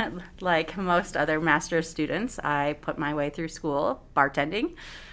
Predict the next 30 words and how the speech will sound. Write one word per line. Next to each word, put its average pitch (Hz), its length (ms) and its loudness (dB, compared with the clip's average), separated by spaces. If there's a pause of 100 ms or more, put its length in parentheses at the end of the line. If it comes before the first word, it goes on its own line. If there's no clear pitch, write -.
(200)
slinging 175 400 2
beers, 175 460 4
and 156 160 2
waitressing. 180 760 0
Um, 160 460 2
I 156 420 0 (200)
also, 156 680 2
while 175 220 6
I 175 80 8
was 151 140 2
doing 156 260 2
that, 165 240 2
worked 156 380 -2 (420)
at 151 180 2
a 151 40 2
few 170 180 -4
different 165 300 0
labs. 156 520 4
I've 156 320 0
worked 151 380 2
at 147 220 0
a 147 180 0
toxicology 165 680 0
lab 240 340 2
out 170 320 0
in 180 60 -16 (120)
Southern 151 300 0
California. 220 720 2 (600)
I 170 120 2
worked 151 460 2